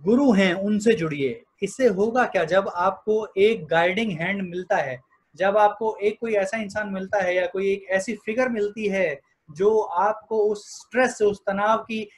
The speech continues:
स्थिति से लेकर बाहर जा रही, तो आपके लिए बड़ी आसानी होती है तनाव को deal करने में। आप उतने तनाव में नहीं रहते हैं, आपका तनाव कहीं ना कहीं खत्म हो जाता है।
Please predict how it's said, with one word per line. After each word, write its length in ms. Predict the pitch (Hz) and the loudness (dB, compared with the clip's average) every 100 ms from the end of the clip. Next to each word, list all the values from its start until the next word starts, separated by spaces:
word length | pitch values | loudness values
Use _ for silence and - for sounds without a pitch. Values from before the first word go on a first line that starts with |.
| _ 190 | _ -12
स्थिति 380 | 170 202 233 | -10 -12 -10
से 120 | 208 226 | -6 -4
लेकर 260 | 214 208 | -2 0
बाहर 340 | 165 156 190 196 | 0 0 0 0
जा 160 | 196 | 0
रही, 140 | 190 208 | 0 -2
तो 140 | 226 | -2
आपके 320 | 185 185 - | 0 0 0
लिए 100 | 247 | 0
बड़ी 360 | - - 233 233 | -2 0 2 2
आसानी 400 | 185 170 165 165 | 0 -2 -6 -6
होती 240 | 156 151 | -8 -6
है 80 | 156 | -6
तनाव 340 | 147 139 135 | -6 -8 -8
को 100 | 135 | -6
deal 240 | 135 131 131 | -6 -6 -10
करने 260 | 131 139 | -12 -14
में। 140 | 143 175 _ _ _ | -14 -16 _ _ _
आप 160 | 175 196 | 0 0
उतने 240 | 208 202 190 | -2 -6 -4
तनाव 300 | 190 180 180 | -2 -2 -2
में 220 | 220 262 _ _ | -4 -6 _ _
नहीं 320 | 160 208 233 214 | 0 4 4 6
रहते 280 | 190 190 | 4 4
हैं, 200 | 185 185 | 0 0
आपका 320 | 185 170 175 165 | 0 -2 -2 -6
तनाव 340 | 160 160 196 | -4 -2 -2
कहीं 240 | 190 156 | -4 -10
ना 120 | 160 151 | -8 -10
कहीं 260 | 160 190 190 _ _ | -10 -12 -14 _ _
खत्म 500 | - 165 180 208 202 - 190 | -6 -4 -2 -4 -6 -4 0
हो 80 | |
जाता 300 | 190 151 - | 2 0 -4
है। 180 | 117 - | -12 -16